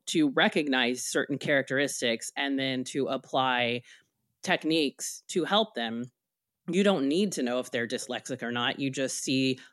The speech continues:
"Oh, they're doing this. I can try this and see if it helps."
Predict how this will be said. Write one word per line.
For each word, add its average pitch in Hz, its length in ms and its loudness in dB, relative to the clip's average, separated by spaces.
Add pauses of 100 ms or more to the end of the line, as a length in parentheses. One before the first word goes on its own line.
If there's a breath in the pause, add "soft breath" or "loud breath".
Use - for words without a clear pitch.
(100)
"Oh, 202 200 4
they're 139 140 2
doing 135 300 2
this. 139 400 2 (240 loud breath)
I 160 120 4
can 143 160 -2
try 131 240 2
this 131 240 0
and 120 100 -6
see 113 160 -4
if 110 120 -6
it 107 60 -4
helps." - 440 -8